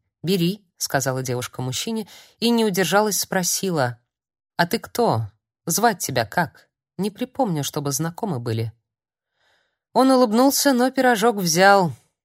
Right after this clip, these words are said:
«Звать меня Дивином. Пришел я к главе вашему. Но услышал, вот как тот темноволосый тебя окликнул». «Так что тебе надо?»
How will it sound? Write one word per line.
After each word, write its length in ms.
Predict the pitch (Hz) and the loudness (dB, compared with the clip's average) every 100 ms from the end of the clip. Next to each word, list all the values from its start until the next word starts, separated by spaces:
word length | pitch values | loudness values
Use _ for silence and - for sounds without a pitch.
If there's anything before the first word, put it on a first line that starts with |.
| _ _ _ _ _ _ _ - | _ _ _ _ _ _ _ -12
«Звать 520 | 135 127 165 285 - | -6 0 4 2 0
меня 580 | 262 233 180 190 220 180 _ - | -2 0 0 0 -4 -10 _ -12
Дивином. 840 | 127 127 190 196 196 170 139 101 _ _ _ _ | -6 -2 -2 0 0 0 -2 -6 _ _ _ _
Пришел 420 | - 151 - 208 214 | -6 -4 -2 -2 -2
я 200 | 175 180 | -2 -4
к 60 | |
главе 380 | 151 170 147 131 | -2 -2 -2 -2
вашему. 520 | 131 131 - 127 131 _ _ _ _ - | -2 -4 -4 -6 -8 _ _ _ _ -8
Но 480 | 156 190 262 254 - _ _ | -4 2 2 0 -6 _ _
услышал, 580 | 208 - 226 233 233 214 | -8 -6 -2 -2 -2 -2
вот 200 | 175 190 | -2 -4
как 220 | - 170 | -2 -4
тот 200 | - 190 | -4 -6
темноволосый 880 | - - 175 175 156 156 180 - 165 | -6 -8 -4 -4 0 0 0 -2 -4
тебя 280 | - 160 160 | -6 -6 -4
окликнул». 680 | - 160 170 170 - 127 117 _ _ _ _ _ _ _ _ _ - | -6 -8 -8 -8 -6 -6 -8 _ _ _ _ _ _ _ _ _ -6
«Так 200 | 156 - | -6 -4
что 280 | - - 196 | -8 -6 -6
тебе 320 | - 160 143 | -4 -2 0
надо?» 460 | 131 165 220 214 | 0 0 0 -4